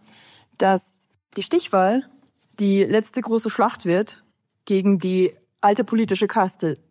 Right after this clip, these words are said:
der Linken und der Rechten. Also gegen alle, die sich hier in den letzten Jahrzehnten breit gemacht haben, wollen sie sich wehren.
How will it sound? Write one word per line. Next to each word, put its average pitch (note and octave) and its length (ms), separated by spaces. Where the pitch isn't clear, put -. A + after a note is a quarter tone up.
der C#3+ 100
Linken D4+ 560
und G#3+ 220
der F3 140
Rechten. - 480
Also G3 260
gegen G3+ 380
alle, B3+ 420
die G3+ 160
sich G#3 220
hier G#3 420
in G#3+ 80
den F#3+ 80
letzten F#3+ 260
Jahrzehnten F#3 760
breit E3 240
gemacht D#3 360
haben, D#3+ 400
wollen D#3+ 220
sie D#3 100
sich D#3 180
wehren. D3+ 340